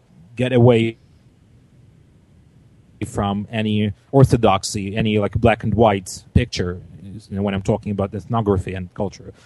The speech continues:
because it, it, it was very different. Even if you travel just, you know, a few dozen miles from one place to another, it, it became different, and the ways people sang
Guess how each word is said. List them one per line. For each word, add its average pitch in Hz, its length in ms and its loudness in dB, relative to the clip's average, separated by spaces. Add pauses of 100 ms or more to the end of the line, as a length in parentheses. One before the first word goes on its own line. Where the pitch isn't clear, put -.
because 98 160 -6
it, 98 120 -8
it, 117 140 -12
it 120 320 -6
was 123 180 4
very 151 220 6
different. 143 380 4
Even 123 200 0
if 110 100 -2
you 117 60 0
travel 110 480 4 (400)
just, 123 260 2
you 120 60 4
know, 104 60 6
a 101 60 4
few 127 200 6
dozen 117 320 2
miles 104 480 0 (300)
from 113 160 2
one 110 220 2
place 104 300 0
to 113 100 4
another, 98 520 0
it, 107 180 -14
it 113 160 -6
became 110 320 0
different, 95 540 0
and 98 240 -8
the 98 160 -4
ways 123 460 4
people 110 420 0
sang 101 460 -2